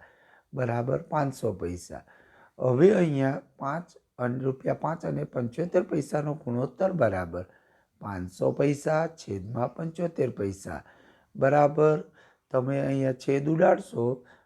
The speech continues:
બરાબર છે. તમે જોઈ શકો છો, પંચોતેર એટલે કે પચીસ તારી પંચોતેર અને પચીસ દુ પચાસ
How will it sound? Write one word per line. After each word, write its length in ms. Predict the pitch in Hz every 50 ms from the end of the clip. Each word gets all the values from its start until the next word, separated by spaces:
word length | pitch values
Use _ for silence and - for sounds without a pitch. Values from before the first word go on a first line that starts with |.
| _ _ -
બરાબર 400 | 127 131 143 151 170 202 208 185
છે. 160 | - - 175 180 - - - _
તમે 200 | - 143 131 135 131
જોઈ 200 | - 147 156 147 143
શકો 280 | - 135 - - 131 123
છો, 180 | 123 - 135
પંચોતેર 680 | 131 - - 135 131 131 131 - 143 135 - - 139 135
એટલે 300 | 131 127 123 - 131 131 127
કે 220 | - - 147 147 139 131 131 - - - - - _ - _ _ _ -
પચીસ 360 | 135 127 123 - - 139 123 - -
તારી 260 | - 127 123 123 135
પંચોતેર 760 | 131 135 - 147 147 143 147 - 151 139 135 - - 95 85 80 - _ _ _ _ _ _ _ _ _ _ _ -
અને 280 | 127 123 131 131 131 131 131 135 139 143 _ _ _ _ _ _ _
પચીસ 480 | - 127 120 123 - - - 147 143 139 - -
દુ 140 | 143 139 139 139 139 _
પચાસ 580 | - 262 - - - - 147 135 127 131 147 151